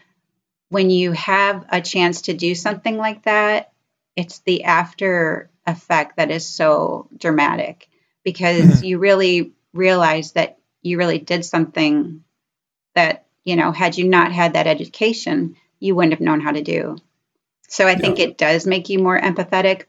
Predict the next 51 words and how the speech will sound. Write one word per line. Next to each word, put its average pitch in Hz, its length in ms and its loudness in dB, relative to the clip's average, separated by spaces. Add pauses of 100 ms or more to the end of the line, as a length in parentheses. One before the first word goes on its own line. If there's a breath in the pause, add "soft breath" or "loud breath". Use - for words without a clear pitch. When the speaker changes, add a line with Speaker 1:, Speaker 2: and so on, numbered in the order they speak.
Speaker 1:
but 165 140 0
even 156 480 -2
more 160 280 2
empathetic 165 600 -4
even 160 260 -4
afterwards. - 840 -6 (520)
Um, 160 240 -4
'cause, - 300 -10
like, - 200 -6
once 180 380 0
you 190 80 -2
start 165 340 0
to - 180 -6
instill 170 500 0
some 175 220 -2
of 151 60 0
those 156 240 -2
skills 175 380 -2
that 196 140 -2
you've 180 160 -6
learned, 185 320 0
like, 165 240 -2
if 165 120 -10
you 165 60 -4
think 170 220 -4
about 147 260 -2
first - 400 -6
aid 165 480 2
or, 156 180 -4 (340 soft breath)
or, 170 140 -2
like 165 140 -2
I 170 60 0
said, 165 200 -6
C 190 140 -2
P 170 160 -6
R, 170 240 0
any 208 160 -2
of 185 60 0
those 165 220 -2
would 160 100 -6
be, 151 320 -2
um, 156 320 -4 (420 soft breath)
great 175 240 0
examples 165 560 -2
of 165 140 -6
what, 160 340 -4
um, 160 480 -4 (100)
a 175 60 -8
person 202 340 0
could 185 160 -2
learn 165 500 0